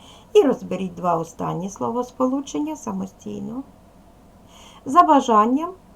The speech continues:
запишіть речення правильно. Гра "Упіймай прикметник".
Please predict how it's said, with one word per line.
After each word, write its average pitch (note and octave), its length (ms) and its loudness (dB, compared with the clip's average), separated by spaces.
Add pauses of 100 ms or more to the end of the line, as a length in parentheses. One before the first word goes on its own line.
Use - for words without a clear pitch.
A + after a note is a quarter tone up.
(440)
запишіть G3+ 640 -6
речення B3+ 580 -4 (340)
правильно. F3+ 580 -6 (3000)
Гра A3 520 4
"Упіймай F#3+ 600 -2
прикметник". G3 640 -6